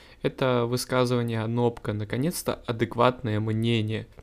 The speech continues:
Не как мы читаем или слушаем там на Матч Т В от экспертов, от Газаева и еще от кого-то, что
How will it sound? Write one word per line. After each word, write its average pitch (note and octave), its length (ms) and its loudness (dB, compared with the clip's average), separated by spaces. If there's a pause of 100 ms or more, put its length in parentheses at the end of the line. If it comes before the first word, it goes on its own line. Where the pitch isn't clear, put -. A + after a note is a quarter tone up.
(160)
Не B2+ 240 2
как D#3 320 4
мы F3+ 160 0
читаем D#3 720 2
или C#3 340 0
слушаем C#3 640 -4
там A#2 240 -2
на A#2 80 -2
Матч B2 300 -2
Т C3 120 -4
В C3 160 0
от B2+ 120 -2
экспертов, B2+ 720 -2
от A#2+ 120 -6
Газаева A#2 800 2
и G#2+ 200 0
еще A#2 360 0
от B2+ 160 0
кого-то, B2 500 0
что A2+ 340 -4